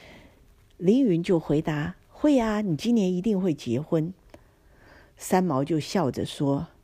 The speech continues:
：“你不准啊，你去年也说我会结婚，结果也没结婚啊。”凌云就反问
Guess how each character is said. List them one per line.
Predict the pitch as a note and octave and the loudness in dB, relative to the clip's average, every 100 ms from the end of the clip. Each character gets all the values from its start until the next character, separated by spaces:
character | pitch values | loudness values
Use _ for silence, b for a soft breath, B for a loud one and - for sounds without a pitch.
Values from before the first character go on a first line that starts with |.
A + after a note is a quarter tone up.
| _ b b b b | _ b b b b
：“你 | D#3+ | -4
不 | D3 C#4+ | 0 -2
准 | A3+ E3 - | 0 -4 -4
啊， | B2 C#3 - b b - | -4 -4 -6 b b -2
你 | D#3 | -2
去 | - D4 | 0 2
年 | G#3+ D#3+ E3 | 2 2 0
也 | F#2 | -2
说 | - F#3 | 0 2
我 | E3+ - | 2 0
会 | F#3 D3 | 0 -2
结 | - C#3 | 0 -2
婚， | D3 E3 D#3 | 2 -2 2
结 | F#3+ | 2
果 | A#3 | 2
也 | A3+ D3+ | 2 0
没 | - D#3 | 0 -2
结 | F3 A#2 | 0 -2
婚 | B2 B2+ A2+ | 0 -2 -2
啊。” | F2+ - _ _ _ b b b b b b b b b _ _ | -6 -10 _ _ _ b b b b b b b b b _ _
凌 | G#3 B3+ | 2 4
云 | G#3+ | 4
就 | G#3+ A3 | 4 2
反 | - F#2+ D#3 | 2 -2 2
问 | F#3 G#2 | 2 0